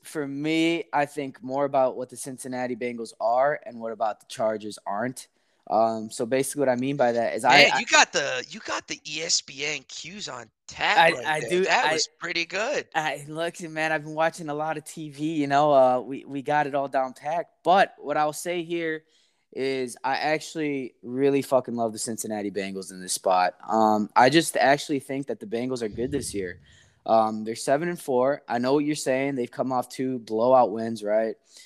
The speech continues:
Speaker 1: Um, so I'm sure the, uh, the public is leaning toward Cincinnati.
Speaker 2: They are.
Speaker 1: Um, but what I will say is the Chargers have also been very, uh, seesawish this
Speaker 2: They're
Speaker 1: year,
Speaker 2: getting,
Speaker 1: up and
Speaker 2: hold on.
Speaker 1: down.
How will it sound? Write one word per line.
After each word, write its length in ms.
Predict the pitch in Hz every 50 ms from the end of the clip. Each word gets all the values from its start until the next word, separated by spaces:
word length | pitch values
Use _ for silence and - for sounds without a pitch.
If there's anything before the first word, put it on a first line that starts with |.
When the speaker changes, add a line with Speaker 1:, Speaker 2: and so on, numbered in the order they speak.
| _ _ _ _ _ -
Speaker 1:
Um, 400 | - 101 107 107 107 104 104 110
so 240 | - - - 123 113
I'm 100 | 117 120
sure 320 | 117 - - 131 123 127
the, 100 | 120 113 - - _ _ -
uh, 220 | 92 104 104 104
the 80 | 104 113
public 380 | - 127 117 110 117 117 -
is 120 | 110 98 107
leaning 280 | 113 110 110 110 110
toward 360 | 104 - 120 110 107 98 95 -
Cincinnati. 840 | - - 110 104 - 104 101 104 104 107 110 110 113 113 113 113 - _ - - - 113
Speaker 2:
They 60 | 107
are. 400 | - 71 - - 117 120 123 123
Speaker 1:
Um, 160 | 123 123 117 - _ _ - - _ -
but 340 | 143 147 151 151 147 - _ _ _ _ _
what 220 | - 127 139 147 147
I 80 | 147
will 180 | 147 156 165 170
say 500 | 160 - 170 147 147 151 156 165 156 - -
is 600 | - 127 127 127 123 120 120 123 - - - - _ _ _ _ _ _ _ _ _ _ _ _ _ _ _ _ _ _ _ _ _ _ _ _ _ _ _ _ _ _ _ _ _ _ _
the 100 | 143 147
Chargers 500 | - - 180 185 180 185 180 190 185 -
have 140 | - 175 147
also 400 | 123 139 151 165 160 - - 160
been 200 | 143 151 151 143
very, 720 | 123 127 135 143 147 147 143 143 143 143 139 135 135 131 - _ _ - -
uh, 240 | 120 123 117 113
seesawish 760 | - - - 139 127 120 - - 123 120 117 117 120 - -
this 120 | 117 117 -
Speaker 2:
They're 100 | 190 196
Speaker 1:
year, 80 | 110
Speaker 2:
getting, 380 | 113 175 170 175 180 180 190 185
Speaker 1:
up 160 | 127 127 -
and 120 | 131 123 117
Speaker 2:
hold 180 | 117 117 113 120
on. 40 | 120
Speaker 1:
down. 120 | 113